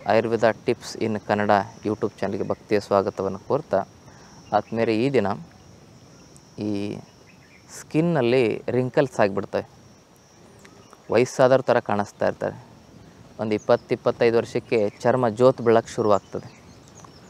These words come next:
ಮುಖದಲ್ಲಿ ಕಳೆನೇ ಇರೋದಿಲ್ಲ. ಅಂಥ ಸ್ಕಿನ್ ರಿಂಕಲ್ಸ್‌ಗೆ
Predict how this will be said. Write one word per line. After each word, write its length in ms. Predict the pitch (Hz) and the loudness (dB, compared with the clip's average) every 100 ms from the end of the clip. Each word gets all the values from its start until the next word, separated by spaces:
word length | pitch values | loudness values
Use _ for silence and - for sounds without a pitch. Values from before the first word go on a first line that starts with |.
| - - - | -20 -20 -8
ಮುಖದಲ್ಲಿ 600 | 113 139 135 135 110 104 - - - | -2 2 2 4 2 0 -8 -20 0
ಕಳೆನೇ 340 | 117 135 151 | 6 6 6
ಇರೋದಿಲ್ಲ. 360 | 131 117 104 101 - - - - - - - - - | 4 4 2 -4 -8 -16 -20 -20 -20 -20 -20 -14 -8
ಅಂಥ 240 | 127 123 | -4 2
ಸ್ಕಿನ್ 580 | 135 - - 160 175 165 | 2 2 -2 0 0 0
ರಿಂಕಲ್ಸ್‌ಗೆ 840 | 110 127 131 139 117 - 104 107 | 0 0 2 2 2 -2 0 0